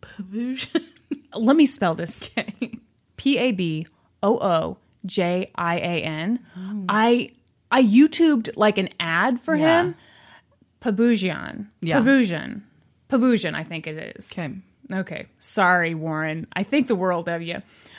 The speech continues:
Speaker 2: Okay. So Jeanette's attorney was Warren Pabujan. And he was like, "Cute story, Chipotle. I don't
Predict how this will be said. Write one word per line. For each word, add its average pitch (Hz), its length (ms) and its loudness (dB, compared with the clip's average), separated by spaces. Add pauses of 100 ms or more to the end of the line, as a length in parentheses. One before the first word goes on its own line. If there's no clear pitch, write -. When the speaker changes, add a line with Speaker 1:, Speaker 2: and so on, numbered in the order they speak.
(100)
Speaker 2:
Okay. 220 260 -2 (220)
So 214 260 0
Jeanette's 262 380 2
attorney 175 340 -4
was 175 200 -2
Warren 175 340 0
Pabujan. 165 720 -6 (380)
And 220 120 2
he 240 160 0
was 262 220 0
like, 185 300 2 (420)
"Cute 330 380 0
story, 381 420 4
Chipotle. 220 680 2 (200)
I 185 160 2
don't 185 600 0